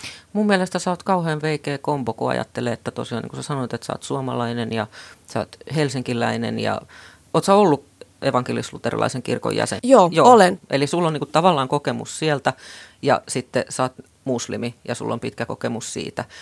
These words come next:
Speaker 1: Niin tota, mikä on sun oma käsitys pahuudesta?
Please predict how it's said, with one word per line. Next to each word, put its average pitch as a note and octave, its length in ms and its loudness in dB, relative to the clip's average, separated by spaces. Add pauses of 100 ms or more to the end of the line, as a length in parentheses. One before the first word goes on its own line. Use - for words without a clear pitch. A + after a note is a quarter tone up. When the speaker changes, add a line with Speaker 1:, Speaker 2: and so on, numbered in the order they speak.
(480)
Speaker 1:
Niin C#3 280 -2
tota, C3 640 2 (1080)
mikä A3+ 360 4
on D#3+ 160 6
sun E3 360 -2 (100)
oma G#3+ 300 4 (140)
käsitys - 380 -8
pahuudesta? - 680 -6